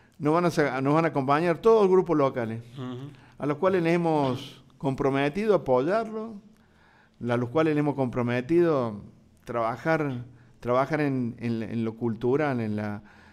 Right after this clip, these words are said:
Speaker 1: en devolverle también a, a ellos la posibilidad de que tengan un espacio para demostrar su, su arte. Y, y seguramente mañana y hasta el domingo, y seguir en la calle, andaré conversando con los vecinos, porque en definitiva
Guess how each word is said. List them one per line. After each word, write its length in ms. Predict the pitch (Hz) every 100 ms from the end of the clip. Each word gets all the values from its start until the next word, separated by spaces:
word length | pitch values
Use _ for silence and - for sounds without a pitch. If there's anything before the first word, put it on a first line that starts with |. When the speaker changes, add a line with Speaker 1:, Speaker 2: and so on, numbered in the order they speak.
| -
Speaker 1:
en 160 | 113
devolverle 600 | 120 127 135 151 175 170 147
también 420 | 139 147 160 151
a, 340 | 135 123 120 -
a 80 | 131
ellos 320 | 156 180 160
la 100 | 135
posibilidad 600 | 123 117 123 117 127 151
de 140 | 143 127
que 80 |
tengan 320 | 123 135 135 127
un 120 | 123
espacio 500 | 117 120 139 135 117
para 480 | 113 107 104 - - -
demostrar 480 | 113 120 120 135
su, 400 | 123 117 104 98 - - - _ _
su 220 | - 120
arte. 380 | 113 117 107 101 - - _ _ _ _ _ _ _ _ _ _ -
Y, 800 | 180 180 180 175 170 170 170 - - -
y 120 | -
seguramente 600 | 175 220 233 240 233 214 208
mañana 640 | 175 190 233 247 247 208
y 80 | 170
hasta 200 | 151 160
el 100 | 156
domingo, 500 | 160 214 269 247 220
y 60 | 196
seguir 320 | - 226 277
en 60 |
la 120 | 269 214
calle, 360 | 294 294 233
andaré 560 | 185 156 165 214 214 190
conversando 640 | 160 139 139 151 175 170 135
con 100 | 123
los 100 | 123
vecinos, 540 | 131 156 254 254 175
porque 140 | 120 113
en 80 |
definitiva 600 | 113 113 120 135 147 117